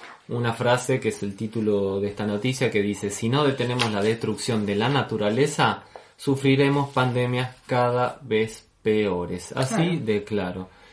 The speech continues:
Speaker 1: Los mejores científicos del mundo lo tienen claro. Esta crisis es consecuencia directa de las actividades humanas, especialmente del sistema económico global. Así de claro.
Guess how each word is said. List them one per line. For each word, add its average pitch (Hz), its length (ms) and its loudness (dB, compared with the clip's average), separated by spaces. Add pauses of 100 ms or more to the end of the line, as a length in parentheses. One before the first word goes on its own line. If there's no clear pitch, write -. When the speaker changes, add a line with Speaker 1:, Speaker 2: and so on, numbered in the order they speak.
(160)
Speaker 1:
Los 131 280 4
mejores 147 360 4
científicos 139 540 2
del 120 100 2
mundo 180 320 4
lo 117 160 4
tienen 131 300 2
claro. 101 480 2
Esta 156 380 0
crisis 165 420 -2
es 135 160 0
consecuencia 135 680 0
directa 170 440 0
de 127 80 2
las 104 160 -2
actividades 113 500 0
humanas, 175 460 0 (220)
especialmente 156 840 2
del 123 180 2
sistema 147 720 -2
económico 131 1000 0
global. 104 640 0
Así 165 560 -2
de 101 240 -4
claro. 98 540 -4